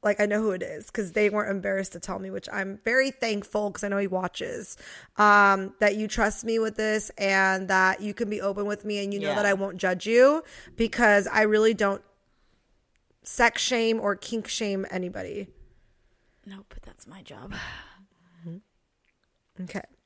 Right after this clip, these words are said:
Speaker 1: so where is it? <laughs> I'm laughing because we had a whole conversation about it after, so, and I also, like, asked him for permission to use it for today because I think it's something that people should, like,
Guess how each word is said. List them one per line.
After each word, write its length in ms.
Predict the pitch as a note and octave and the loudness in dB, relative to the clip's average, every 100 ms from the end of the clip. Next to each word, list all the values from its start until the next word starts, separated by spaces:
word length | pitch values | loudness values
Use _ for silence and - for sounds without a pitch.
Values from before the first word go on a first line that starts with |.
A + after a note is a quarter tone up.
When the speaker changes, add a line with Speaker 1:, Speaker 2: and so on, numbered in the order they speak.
| _ | _
Speaker 1:
so 720 | - - - B3+ G#3+ G#3 A#3 - _ _ _ _ _ _ _ _ _ _ _ _ _ - _ _ _ _ _ _ A#3 _ - | -10 -6 -2 0 2 2 0 -4 _ _ _ _ _ _ _ _ _ _ _ _ _ -20 _ _ _ _ _ _ _ _ -20
where 0 | |
is 100 | F#3 | -14
it? 240 | G3+ - _ _ _ _ _ _ _ _ _ _ _ _ _ _ _ _ _ _ _ _ _ _ _ _ _ _ _ - _ _ _ _ _ - - - | -14 -14 _ _ _ _ _ _ _ _ _ _ _ _ _ _ _ _ _ _ _ _ _ _ _ _ _ _ _ -20 _ _ _ _ _ -20 -8 -2
<laughs> 480 | D#4+ - A#3 - D#4 _ _ - - - - - - - | -2 -2 -10 -8 -10 _ _ -20 -20 -20 -20 -20 -10 0
I'm 140 | C#4 | 4
laughing 420 | C4+ A#3+ B3+ D#4+ D#4+ | 8 8 8 4 0
because 300 | D#4+ D#4 A#3 | 2 2 4
we 140 | B3 | 6
had 120 | C4 | 6
a 60 | A#3+ | 6
whole 160 | A#3+ A#3 | 4 2
conversation 560 | A#3 A3 G#3 G3+ A3 | 2 0 0 0 0
about 200 | A3 A3 | 2 2
it 100 | A3+ | 4
after, 420 | A3+ A#3 - A#3+ A#3+ | 4 2 4 2 2
so, 420 | - G#3+ G3+ G#3 - _ _ _ _ _ - | 2 2 2 0 -12 _ _ _ _ _ -2
and 120 | A3 | 6
I 80 | A3+ | 8
also, 280 | G#3+ G3+ G#3+ | 8 4 2
like, 180 | G3+ G3 | 0 0
asked 240 | F#3 F#3+ | -4 -4
him 80 | F#3+ | -6
for 120 | F#3 | -8
permission 340 | E3 F3 - D#3+ | -6 -8 -8 -10
to 100 | F#3 | -12
use 200 | F2 G3 | -12 -14
it 140 | - | -14
for 100 | - | -12
today 320 | - - C3 D#3+ | -10 -10 -10 -12
because 220 | F#3 F#3 | -10 -8
I 80 | F#3 | -8
think 240 | G3 F#3 | -8 -8
it's 140 | G3 | -8
something 180 | - F#3 | -8 -8
that 80 | F#3+ | -10
people 160 | G3 F#3+ | -10 -10
should, 200 | - - | -10 -12
like, 260 | A#2+ - | -14 -16